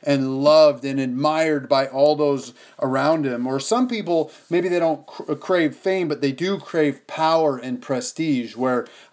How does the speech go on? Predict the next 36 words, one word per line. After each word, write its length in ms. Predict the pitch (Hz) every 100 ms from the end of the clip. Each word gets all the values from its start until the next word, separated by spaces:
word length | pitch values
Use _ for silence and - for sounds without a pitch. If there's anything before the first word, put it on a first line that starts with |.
| -
I 160 | 170
need 220 | 202 196 156
to 60 |
be 180 | 139 139
above 680 | 113 - 151 165 160 139 - -
all, 440 | 143 147 147 139 - _ -
everyone 440 | 156 160 151 143
else, 320 | 143 139 127
and 100 | 131
everyone 380 | 139 165 160 151
needs 240 | 147 135 -
to 200 | 123 - -
listen 400 | 147 180 170 151
to 80 | 139
me 380 | 147 160 151 135
and 200 | 117 -
come 280 | 180 175
to 100 | 160
me, 320 | 160 165 156 143
and 220 | 127 123
I, 300 | 147 180 175
I 140 | 151 170
have 220 | 165 160
all 340 | 147 160 180
the 180 | 160 165
answers. 840 | 160 170 156 139 120 107 98 - - - - -
But 120 | 156
then 160 | 202
we 140 | 190 185
also 380 | 220 240 208 160
have 280 | 160 170
these 180 | 165 147
gifts 360 | 113 156 170 156
like 180 | 139 135
our 120 | 120
homes, 680 | 139 135 135 160 170 -